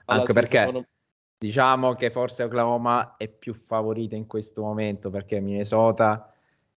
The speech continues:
Speaker 2: Edwards nell'ultima partita con i Lakers ha giocato malissimo. E Gobert si è litigato con, con Henderson, non finiva più. McDaniels è uscito dal campo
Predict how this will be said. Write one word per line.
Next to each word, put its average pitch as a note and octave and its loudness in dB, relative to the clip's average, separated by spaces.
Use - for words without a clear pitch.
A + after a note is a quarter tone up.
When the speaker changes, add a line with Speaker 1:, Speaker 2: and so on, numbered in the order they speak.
Speaker 2:
Edwards A2 4
nell'ultima A2+ -4
partita A2 -2
con A2 -4
i A2 -2
Lakers A2+ -4
ha G#2+ -2
giocato G#2+ -2
malissimo. G2 -4
E F#2 -2
Gobert B2 6
si - -6
è - 0
litigato A#2 4
con, A2+ 2
con A2+ 2
Henderson, A#2 0
non G#2+ -8
finiva G#2+ 0
più. G#2 -4
McDaniels A#2+ 2
è A2+ 2
uscito A#2 -2
dal A2+ 4
campo A#2 2